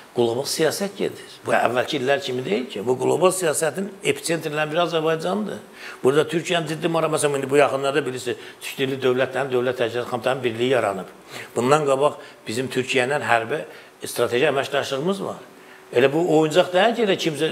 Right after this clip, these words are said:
qolun çırmasın, gəlsin, gitsin Azərbaycana, "Mən bura işğal eləyəcəm." Yəni, lap güclüsən, lap nə gücün olur olsun. Bəyəm elə kim güclüdür, bildiyini eləyəcək? Elə bir şey yoxdur. Xalqı da bu cür şeylər qoyur. Düzdür, pozuculuq ola bilər, müəyyən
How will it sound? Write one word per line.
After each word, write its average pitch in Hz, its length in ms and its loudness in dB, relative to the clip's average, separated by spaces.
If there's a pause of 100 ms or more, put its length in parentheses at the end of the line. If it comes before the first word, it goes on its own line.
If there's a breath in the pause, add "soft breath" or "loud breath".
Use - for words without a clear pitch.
(100)
qolun 160 240 2
çırmasın, 147 380 2
gəlsin, 147 300 2
gitsin 131 220 -8
Azərbaycana, 143 640 2
"Mən 143 220 -2
bura 143 260 2
işğal 160 300 -2
eləyəcəm." 123 420 -2 (300 loud breath)
Yəni, 127 140 0 (440)
lap 156 200 4
güclüsən, 160 500 0
lap 147 120 2 (120)
nə 160 180 2
gücün 143 240 -2
olur 135 220 2
olsun. 113 300 -2 (680 loud breath)
Bəyəm 160 300 6
elə 160 140 2
kim 165 280 -2
güclüdür, 139 580 -6
bildiyini 131 280 2
eləyəcək? 117 520 0 (640)
Elə 170 200 4
bir 190 60 -4
şey 190 180 2
yoxdur. 208 320 -4 (320 loud breath)
Xalqı 180 380 4
da 180 160 -2
bu 170 100 -6
cür 160 80 -2
şeylər 147 480 0
qoyur. 151 200 -2
Düzdür, 240 240 2
pozuculuq 196 600 0
ola 196 160 6
bilər, 185 400 2
müəyyən 180 400 2